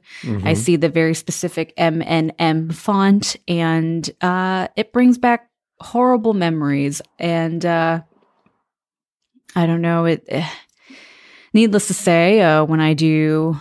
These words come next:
Speaker 2: Halloween, uh, trick-or-treating for the kids, uh, this year in the old apartment complex, <laughs> M and M's will not be in my bucket, that's for sure.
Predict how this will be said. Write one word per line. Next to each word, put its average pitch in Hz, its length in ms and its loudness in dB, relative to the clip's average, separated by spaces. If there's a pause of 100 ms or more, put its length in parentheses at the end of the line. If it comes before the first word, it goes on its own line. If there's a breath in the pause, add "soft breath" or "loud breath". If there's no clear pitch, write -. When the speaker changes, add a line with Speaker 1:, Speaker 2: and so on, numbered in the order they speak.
(300 loud breath)
Speaker 2:
Halloween, 160 840 0
uh, 160 1200 -10
trick-or-treating 185 640 -2
for 190 120 0
the 165 80 0
kids, 180 360 0
uh, 165 300 4
this 170 260 -2
year 170 240 -2
in 175 360 -8
the 160 100 -2
old 160 260 -2
apartment 175 460 -6
complex, 165 640 -4 (100)
<laughs> - 80 -10
M 180 220 4
and 175 140 0
M's 175 380 -2
will 175 180 -8
not 165 400 -4
be 147 400 0 (400 loud breath)
in 165 220 -4
my 147 240 -2
bucket, - 540 -8
that's 110 260 -8
for - 160 -12
sure. - 440 -12